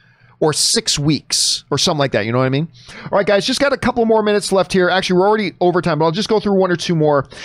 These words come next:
And then, guys, we only got a few questions left. So any questions I don't get to by the time we end, we will start off tomorrow's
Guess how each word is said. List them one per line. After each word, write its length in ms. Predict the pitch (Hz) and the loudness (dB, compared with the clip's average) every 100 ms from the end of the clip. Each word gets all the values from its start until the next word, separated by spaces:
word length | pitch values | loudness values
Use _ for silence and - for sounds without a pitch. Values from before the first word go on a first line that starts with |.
| - | -6
And 120 | 196 | -2
then, 100 | 196 | 0
guys, 220 | 220 220 | 0 0
we 80 | 240 | 0
only 160 | 302 339 | 0 2
got 80 | 294 | 0
a 40 | |
few 160 | - 247 | 0 0
questions 380 | 220 214 226 | 0 -2 -2
left. 160 | 233 240 | -2 -2
So 240 | - 214 - - - | 0 0 -2 -8 -4
any 220 | 233 302 | -2 -2
questions 480 | - 254 247 247 214 - | 0 0 0 0 -4 -2
I 100 | 202 | -2
don't 240 | 226 180 | -2 0
get 220 | 185 180 | -2 0
to 400 | - 220 233 226 - | 0 2 2 0 -4
by 160 | - 180 | -2 0
the 80 | 180 | 0
time 240 | 202 196 | -2 0
we 140 | 185 | 0
end, 380 | 175 170 202 233 - - | 2 2 0 -2 -10 -4
we 140 | 180 233 | 0 2
will 160 | 208 | 2
start 560 | 196 - - 220 220 - | 2 -2 0 2 2 0
off 380 | 185 196 - - | 0 0 -2 -6
tomorrow's 800 | - 170 160 156 147 139 135 | -2 2 4 4 4 4 0